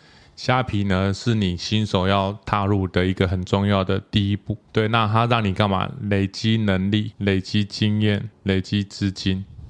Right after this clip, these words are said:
那我会讲说呢，你要把这些东西不能只放在虾皮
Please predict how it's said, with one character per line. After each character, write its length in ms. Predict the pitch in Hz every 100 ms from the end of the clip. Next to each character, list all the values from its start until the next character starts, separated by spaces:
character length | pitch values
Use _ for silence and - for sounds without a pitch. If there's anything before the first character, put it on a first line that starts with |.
| - - - - -
那 120 | 123
我 140 | 104
会 140 | 110 117
讲 240 | 95 90
说 180 | 90 101
呢， 200 | 101 98
你 240 | 98 95
要 160 | 101 107
把 400 | - 85 90 95 -
这 120 | 107
些 240 | - 104
东 240 | 98 98 101
西 200 | - 98
不 240 | - 123
能 120 | 95 92
只 120 | 95
放 200 | - 95
在 120 | 95
虾 240 | 90 90
皮 280 | 92 - 110